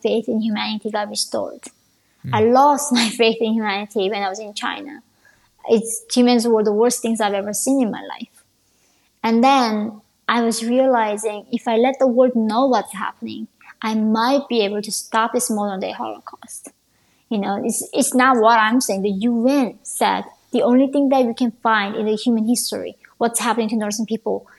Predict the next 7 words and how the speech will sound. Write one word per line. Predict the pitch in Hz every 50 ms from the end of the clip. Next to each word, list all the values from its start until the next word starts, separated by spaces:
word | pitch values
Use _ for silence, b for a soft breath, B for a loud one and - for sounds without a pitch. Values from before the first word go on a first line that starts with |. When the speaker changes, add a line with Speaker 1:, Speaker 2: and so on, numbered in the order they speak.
| b b _ -
Speaker 1:
the | 240 233
parallels | 233 - - 247 240 240 240 233 226 226 220 -
are | - - 220 214
the | 220 208 208 196 -
Nazi | - 226 226 226 - 220
Germany's | 202 - 214 208 208 202 196 196 190 185 190 202 - - - - _ _ _ _ _ _ _
Holocaust | - 262 233 208 208 208 - - - 240 - - - -